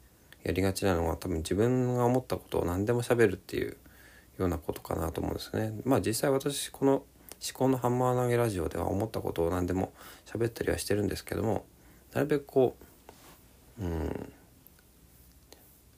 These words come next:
知的な、あの、し-、生産性とか、まあ、生き方とか、そういうところにフォーカスをしていきたいなと思うんですね。何かこう、何かを、うん、見て、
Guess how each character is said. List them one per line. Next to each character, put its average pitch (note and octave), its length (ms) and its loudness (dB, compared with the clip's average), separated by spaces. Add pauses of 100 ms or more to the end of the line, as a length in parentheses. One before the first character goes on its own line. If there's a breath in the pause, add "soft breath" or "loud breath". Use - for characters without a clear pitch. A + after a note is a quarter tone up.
(760)
知 - 100 -12
的 - 280 -2
な、 A#2+ 300 0 (260)
あ - 40 -4
の、 E2 160 0
し-、 E2+ 200 0 (140)
生 F2+ 220 -2
産 E2 340 -2
性 - 380 0 (280)
と - 80 -16
か、 - 320 -4 (380 loud breath)
ま F2 60 -2
あ、 - 20 2
生 E2+ 60 0
き - 100 -10
方 - 240 -4
と - 140 -12
か、 B2 180 -4 (300 loud breath)
そ - 160 -4
う C#3+ 40 4
い C#3+ 40 2
う - 20 -14
と D3 80 0
こ D3 140 0
ろ B2+ 60 6
に A#2 160 2
フ - 160 -6
ォ G#2+ 60 -4
ー - 60 -18
カ - 80 -4
ス - 120 -6
を - 60 -4
し - 80 -8
て - 300 0 (360 loud breath)
い F#2 80 -8
き - 80 -10
た F#2+ 120 -2
い F#2 40 2
な F2 140 0
と E2 120 -2
思 E2 100 0
う - 20 -2
ん F2 40 -4
で - 60 -10
す - 80 -6
ね。 F#2+ 60 0
何 G#2+ 200 2
か - 120 -2
こ - 360 -4 (1000)
う、 - 0 -
何 F#2+ 140 2
か - 140 0
を、 E2 220 2 (480 loud breath)
う E2 40 -4
ん、 D#2 260 -2
見 F2+ 120 2
て、 - 340 0